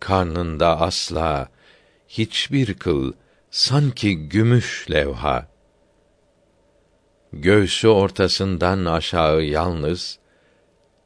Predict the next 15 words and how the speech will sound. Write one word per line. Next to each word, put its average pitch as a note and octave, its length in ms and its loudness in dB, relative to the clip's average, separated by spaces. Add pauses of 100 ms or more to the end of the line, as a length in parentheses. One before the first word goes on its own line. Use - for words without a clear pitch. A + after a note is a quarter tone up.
(120)
bir D3+ 180 2
sıra F#2 460 0
kıl D2 400 -2 (480)
dizilmişti D2 840 -4
hilafsız. B1+ 800 -4 (1080)
Bu F#2+ 200 -2
siyah G2+ 500 0
hat - 580 -6 (340)
mübarek F#2 800 0
bedeninde, E2 800 -2 (760)
hoştu D#2+ 720 -2 (320)
hale G#2 500 0
gibi C#2+ 520 -4 (260)
ay F#2 260 0
çevresinde. C#2 1000 -6